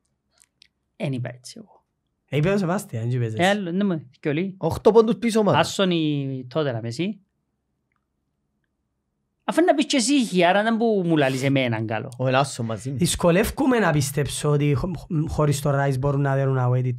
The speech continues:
Speaker 2: Tottenham.
Speaker 1: Εντάξει,
Speaker 2: Χωρίς να
Speaker 1: βάρτο
Speaker 2: τους
Speaker 1: εσύ. Ε,
Speaker 2: υποτιμώ.
Speaker 1: βάρτο εσύ, να μου θεωρείς.
Speaker 2: Άντε, ρε, Σον.
Speaker 1: Χι.
Speaker 2: Δώσ' μου το ποντούι.
Speaker 1: Άσον.
Speaker 2: Άσον.
Speaker 1: Άσον, α.
Speaker 2: Εν και θέλω να σου πω Άσον, ε, επειδή, ε,
Speaker 1: Wolves Newcastle. Να
Speaker 3: Άσο.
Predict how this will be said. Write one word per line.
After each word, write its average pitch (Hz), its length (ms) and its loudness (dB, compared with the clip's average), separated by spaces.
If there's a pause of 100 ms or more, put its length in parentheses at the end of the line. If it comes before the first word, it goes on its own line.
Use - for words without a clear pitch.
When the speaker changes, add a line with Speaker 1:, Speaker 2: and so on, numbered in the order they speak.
Speaker 2:
Tottenham. - 60 0
Speaker 1:
Εντάξει, 320 380 2
Speaker 2:
Χωρίς 190 180 2
να 214 60 4
Speaker 1:
βάρτο 208 220 4
Speaker 2:
τους 139 100 0
Speaker 1:
εσύ. 147 80 4
Ε, - 0 -
Speaker 2:
υποτιμώ. 117 160 4
Speaker 1:
βάρτο 262 320 -4
εσύ, 196 140 -6
να 208 120 -4
μου 175 100 -4
θεωρείς. 123 380 -14 (1040)
Speaker 2:
Άντε, 135 240 -8
ρε, 131 100 -2
Σον. 123 340 -4 (720)
Speaker 1:
Χι. - 120 -6
Speaker 2:
Δώσ' 151 120 6
μου 160 140 4
το 151 120 2
ποντούι. 139 480 2
Speaker 1:
Άσον. 226 420 0
Speaker 2:
Άσον. - 480 0 (360)
Speaker 1:
Άσον, 135 380 -12
α. 151 500 -8 (800)
Speaker 2:
Εν 139 100 -2
και 196 120 2
θέλω 180 160 2
να 120 60 0
σου 123 120 -6
πω 107 100 -8
Άσον, 110 440 -6
ε, 143 120 -6
επειδή, 156 440 -2
ε, 175 60 6
Speaker 1:
Wolves 240 360 6
Newcastle. 208 680 2 (1300)
Να 127 60 0
Speaker 3:
Άσο. 165 100 0